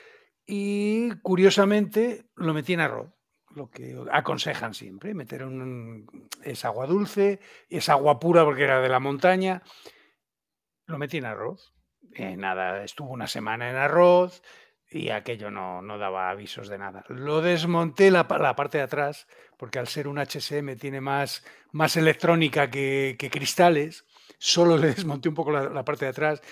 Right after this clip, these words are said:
le metí el secador del pelo y ¡fu! Ahí una, un rato largo y luego lo dejé otra semana al sol. Oye, ¿cuál sería mi sorpresa? Que antes de ayer, cuando voy a mirar, el objetivo <laughs> funcionaba,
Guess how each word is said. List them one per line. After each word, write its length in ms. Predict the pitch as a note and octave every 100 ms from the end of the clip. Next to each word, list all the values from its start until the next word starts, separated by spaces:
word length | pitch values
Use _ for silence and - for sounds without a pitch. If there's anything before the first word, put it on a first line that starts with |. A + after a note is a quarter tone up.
| -
le 120 | - E3+
metí 180 | F3+
el 120 | A3 G3
secador 560 | F3 D#3 D3 F#3+ F3+
del 200 | D3 C#3+
pelo 460 | C3+ G3 F#3 F#3 F#3 - - - -
y 80 | D3
¡fu! 840 | C3 D#3+ D#3+ D#3 D#3 D#3 D#3+ -
Ahí 160 | D3+ D#3
una, 240 | C#3 C3+
un 180 | C3 C3
rato 320 | B2+ C#3+ C3+
largo 540 | C3 F3 G#3 G3+ A3 G#3+ - _ _ -
y 60 |
luego 200 | G#3 A3+
lo 100 | G#3
dejé 200 | F#3+ -
otra 260 | G#3 - F3+
semana 460 | - E3+ F3+ G#3 F3
al 100 | D3
sol. 380 | - E3 A2+ _ _ _ _ _ _ _ _ _ _ -
Oye, 360 | D3+ C3+ A#2 _ _ _ _
¿cuál 240 | - E3+ F3
sería 220 | F3 F3
mi 100 | F3
sorpresa? 760 | E3 D3+ C3 F#3+ - G#3+ G#3 G#3+ - - _
Que 140 | -
antes 340 | D3 D3 D3+ C#3+
de 100 | C#3+
ayer, 300 | D#3+ F3+ F#3
cuando 220 | D#3+ D3+
voy 120 | D#3+
a 60 | D#3
mirar, 460 | D#3+ F#3 A3 A3+ - _ _ _
el 320 | D3+ D3 C#3+ C#3
objetivo 500 | B2+ C#3+ C3 G#3 G#3
<laughs> 400 | G#3 D#3+ E3 - D#3
funcionaba, 640 | C#3+ F3+ G#3+ A3 C#4 D4